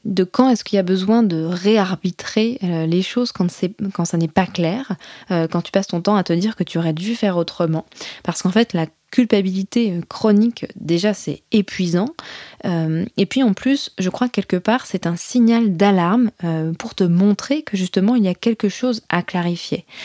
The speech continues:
Et donc là, essayer de, de poser les choses, que ce soit, euh,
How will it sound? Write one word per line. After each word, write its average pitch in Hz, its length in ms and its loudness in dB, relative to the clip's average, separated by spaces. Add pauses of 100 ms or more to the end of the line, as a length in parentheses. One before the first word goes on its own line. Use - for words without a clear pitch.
(220)
Et 175 80 2
donc 220 300 4
là, 208 320 4
essayer 214 260 0
de, 175 400 -2
de 175 180 -2
poser 185 500 0
les 240 120 2
choses, 208 240 -2
que - 140 -4
ce - 100 -8
soit, 214 400 0
euh, 165 160 -4